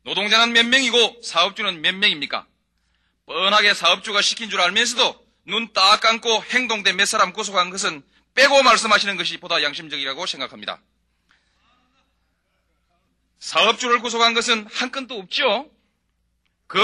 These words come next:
엄청난 노동 탄압에 사업주가 관여한 것은 단 한 건도 없다는 말입니까?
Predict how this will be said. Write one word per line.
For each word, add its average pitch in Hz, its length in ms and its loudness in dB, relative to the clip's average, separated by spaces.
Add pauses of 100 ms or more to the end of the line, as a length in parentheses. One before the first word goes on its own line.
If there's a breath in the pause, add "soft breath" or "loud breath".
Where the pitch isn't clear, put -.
(120)
엄청난 294 480 0
노동 269 240 -6
탄압에 208 420 0
사업주가 196 540 -2
관여한 185 380 0
것은 170 340 -8 (300 soft breath)
단 175 220 0
한 262 220 -4
건도 254 320 -6
없다는 214 340 -2
말입니까? 160 540 -4